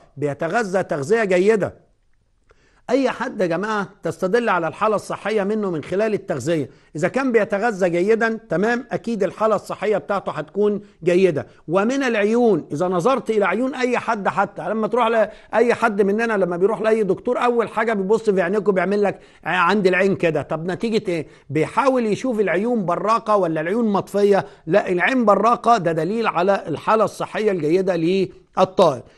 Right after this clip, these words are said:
الحركات القوية للطائر في داخل العنبر، النشاط في داخل العنبر، زي ما قلنا التغذية، معدلات التغذية بتاعته، الكلام ده كله دليل على مين؟ دليل على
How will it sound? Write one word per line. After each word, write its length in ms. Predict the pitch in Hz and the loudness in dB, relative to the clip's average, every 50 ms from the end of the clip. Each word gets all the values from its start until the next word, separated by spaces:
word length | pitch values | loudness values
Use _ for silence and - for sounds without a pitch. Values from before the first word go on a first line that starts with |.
| _ _ - | _ _ -6
الحركات 640 | 165 165 - - 202 214 196 - - 262 277 262 269 | -6 -6 -2 0 0 0 0 0 0 0 0 2 2
القوية 460 | 226 202 - - 214 233 254 254 247 | 0 0 0 2 4 4 4 4 2
للطائر 460 | 233 220 190 - - 233 - 233 214 180 | 0 0 -4 -4 -2 -4 -2 -2 -2 -4
في 180 | - - 196 | -4 -4 -2
داخل 320 | 180 220 220 220 196 185 180 | 0 0 0 0 0 0 2
العنبر، 400 | 165 147 160 160 139 120 120 113 - _ _ _ _ - | 4 4 4 2 2 -2 -6 -8 -12 _ _ _ _ -2
النشاط 560 | 202 226 226 220 220 196 - 247 269 262 - | 0 0 0 0 0 0 0 -2 -2 -2 -2
في 140 | - 214 220 | 0 0 2
داخل 340 | 208 233 233 - 208 208 196 | 2 0 0 0 0 0 2
العنبر، 420 | 185 175 180 180 165 139 127 120 - - - _ - | 4 4 4 2 2 0 -4 -6 -10 -16 -20 _ -6
زي 220 | 135 180 196 202 | 0 2 2 4
ما 100 | 196 202 | 2 2
قلنا 260 | 233 254 254 247 240 | 2 0 0 0 0
التغذية، 460 | 214 240 - 208 180 156 185 240 240 | -2 -2 -2 -2 -2 0 2 0 2
معدلات 560 | 226 202 185 175 175 156 196 214 254 240 - 220 | 2 0 0 0 0 0 0 0 0 0 0 -2
التغذية 480 | 202 - - 185 160 156 208 233 220 | -2 -2 -2 -4 0 2 2 2 2
بتاعته، 480 | 190 - - 202 180 160 - - 117 104 - _ _ _ | 2 0 2 2 2 2 0 -4 -10 -14 -16 _ _ _
الكلام 340 | _ - 160 165 208 226 214 | _ -4 0 0 0 0 0
ده 100 | 185 190 | 0 -2
كله 440 | - - 226 254 240 233 247 262 - - - _ - | 2 4 4 4 4 2 0 0 -2 -4 -8 _ -10
دليل 360 | 143 123 170 185 214 226 220 | -4 -2 -2 0 0 0 0
على 260 | 190 170 190 190 180 | 2 2 2 2 0
مين؟ 240 | 175 190 196 196 196 - - | 0 0 0 -2 -4 -6 -8
دليل 340 | 135 131 160 165 180 208 208 | -6 -4 -2 0 2 2 2
على 380 | 170 165 196 202 208 208 196 | 2 2 2 4 4 2 2